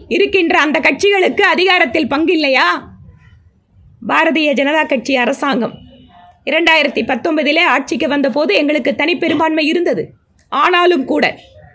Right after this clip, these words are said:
எங்கள் கூட்டணி கட்சியில் இருக்கக்கூடிய கட்சியினுடைய தலைவர்களை எல்லாம் மத்திய அமைச்சரவையிலே இடம் கொடுத்து, இது அனைவருக்குமான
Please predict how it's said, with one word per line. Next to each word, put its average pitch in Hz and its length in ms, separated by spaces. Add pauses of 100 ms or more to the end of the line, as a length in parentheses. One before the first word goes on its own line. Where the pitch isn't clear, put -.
(180)
எங்கள் 339 300
கூட்டணி 403 380
கட்சியில் 339 420
இருக்கக்கூடிய 330 540 (500)
கட்சியினுடைய 349 600
தலைவர்களை 311 520
எல்லாம் 302 360 (160)
மத்திய 262 380
அமைச்சரவையிலே 277 680 (100)
இடம் 320 260
கொடுத்து, 302 540 (520)
இது 381 180
அனைவருக்குமான 440 680